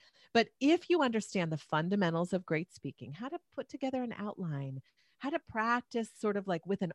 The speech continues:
audience in mind, what audience analysis and what I call audience intimacy means, then you probably know how to put together a talk pretty quickly. If someone calls me in off the street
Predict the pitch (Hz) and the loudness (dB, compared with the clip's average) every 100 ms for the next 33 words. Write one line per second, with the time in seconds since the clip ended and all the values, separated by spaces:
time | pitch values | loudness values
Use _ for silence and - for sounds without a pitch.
0 | - 202 226 226 202 180 165 156 156 151 | -4 -4 -2 -2 -2 -2 -4 -2 -2 -2
1 | 139 165 - 185 208 226 214 202 175 160 | -2 -2 0 2 2 2 -2 -4 -4 -2
2 | 170 175 - 147 - 147 147 139 143 151 | 0 -2 -4 -6 -6 -6 -2 -2 -2 -4
3 | - 147 151 143 - 151 160 - 151 147 | -2 -2 -2 -8 -10 -10 -10 -10 -12 -12
4 | 147 139 139 135 156 226 311 359 - _ | -10 -10 -10 -10 -8 -8 -8 -12 -16 _
5 | _ - _ 175 202 339 330 180 175 196 | _ -20 _ -6 0 2 4 2 0 -6
6 | - 208 202 247 370 254 196 185 208 170 | -6 -8 -4 0 0 0 0 0 0 -2
7 | - 196 170 170 160 151 - 139 - - | -2 -4 -4 -6 -4 -6 -6 -8 -8 -6
8 | 143 - 127 - 107 - - - 277 370 | -6 -6 -10 -8 -10 -10 -8 -6 -6 -6
9 | - 233 240 220 214 208 185 160 - 175 | -4 -2 -2 -4 -4 -4 -2 -2 -4 -6
10 | - - 139 135 131 | -6 -6 -4 -4 -6